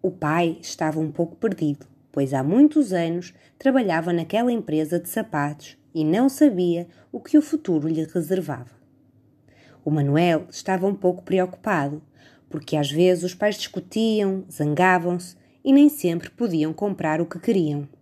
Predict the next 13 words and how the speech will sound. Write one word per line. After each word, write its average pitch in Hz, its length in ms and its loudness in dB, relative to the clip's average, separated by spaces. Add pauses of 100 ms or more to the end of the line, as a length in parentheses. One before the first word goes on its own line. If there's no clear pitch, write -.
(1040)
Foi - 260 -2
então 202 580 0 (200)
que - 120 4
o - 20 8
Manuel 190 480 4
decidiu 190 360 0
ajudar 185 340 -2
o 196 60 -4
pai. 151 340 0 (1040)
E 285 180 8
a 190 40 2
medo 196 340 0
disse - 440 -14